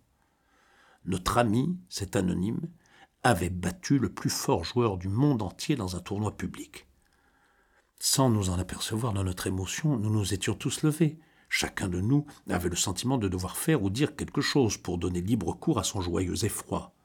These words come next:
Le seul qui ne bougea pas fut Sentovic. Au bout d'un assez long moment, il leva la tête et regarda notre ami d'un œil dur. « Encore une partie ? » demanda-t-il. «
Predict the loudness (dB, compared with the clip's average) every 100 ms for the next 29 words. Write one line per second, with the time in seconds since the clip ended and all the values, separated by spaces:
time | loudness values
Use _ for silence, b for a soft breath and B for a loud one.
0 | b b b b b b -4 0 2 4
1 | 2 0 -10 -8 -8 -8 -8 -10 -10 -10
2 | -8 -8 -6 -6 -8 -10 -14 -16 -20 _
3 | _ _ _ _ _ _ _ _ _ _
4 | _ _ -2 0 -2 -4 -12 _ -8 -2
5 | -2 -2 -2 0 0 0 -2 -4 -4 -6
6 | -4 -4 -6 -8 -8 -6 -4 -6 -4 -6
7 | -4 -4 -4 -8 -6 -4 -4 -6 -8 -8
8 | -8 -8 -8 -8 -10 -14 -18 _ _ _
9 | _ _ _ _ _ _ -10 -6 -2 -2
10 | -4 -10 -8 -6 -6 -10 _ _ _ -6
11 | -6 -6 -8 -8 -8